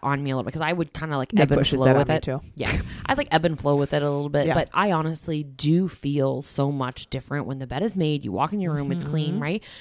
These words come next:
Speaker 1: You're setting yourself up to have a productive day. So it starts in the morning.
Speaker 2: Yep.
Speaker 1: It's so much more,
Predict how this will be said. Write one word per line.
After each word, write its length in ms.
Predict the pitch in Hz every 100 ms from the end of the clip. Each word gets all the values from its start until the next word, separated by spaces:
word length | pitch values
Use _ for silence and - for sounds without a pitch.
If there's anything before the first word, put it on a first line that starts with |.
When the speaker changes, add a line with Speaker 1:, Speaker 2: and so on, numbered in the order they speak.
| -
Speaker 1:
You're 120 | 214
setting 360 | - 220 262 320
yourself 340 | 302 247 214
up 140 | 214 -
to 80 | 202
have 240 | 214 220
a 60 | 202
productive 420 | 175 147 - 139
day. 220 | 101 - - - -
So 240 | 202 175 - _ -
it 160 | 180 -
starts 640 | - - 165 175 - - -
in 200 | 147 143
the 60 |
morning. 480 | 135 127 127 - - -
Speaker 2:
Yep. 180 | 156 - _
Speaker 1:
It's 160 | 180 -
so 360 | - - 208 240
much 540 | 214 170 - - - _ _ _ _ _ _ _ _
more, 720 | 151 156 170 185 190 180 175